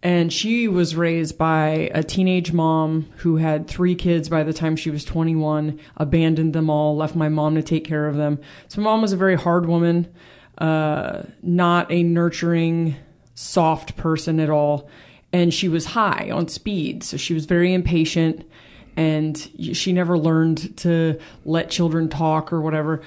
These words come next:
So there was just, I just thought she hated me.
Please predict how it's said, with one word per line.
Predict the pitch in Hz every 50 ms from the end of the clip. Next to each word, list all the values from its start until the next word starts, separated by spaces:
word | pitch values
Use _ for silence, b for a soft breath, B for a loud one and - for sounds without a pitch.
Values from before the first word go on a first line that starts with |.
| B B B B
So | B - 233
there | 220 214
was | 208 208 202 196 -
just, | - 233 226 220 214 - - - -
I | 214 226
just | 233 240 233 - -
thought | 190 185 -
she | - - 175 165
hated | 151 180 196 190 - - - -
me. | - - - -